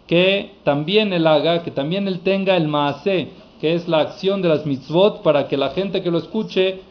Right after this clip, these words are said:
aprenda a no nada más escuchar, sino también aplicar. Con esto terminamos la Mishnah diecisiete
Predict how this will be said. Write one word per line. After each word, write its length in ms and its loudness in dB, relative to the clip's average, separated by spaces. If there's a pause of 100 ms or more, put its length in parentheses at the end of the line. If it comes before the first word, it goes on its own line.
aprenda 640 2
a 60 2
no 120 0
nada 240 2
más 320 0
escuchar, 680 0
sino 300 -6
también 580 0 (280)
aplicar. 640 0
Con 180 0
esto 280 0
terminamos 840 0 (260)
la 140 0
Mishnah 520 -2
diecisiete 1000 -2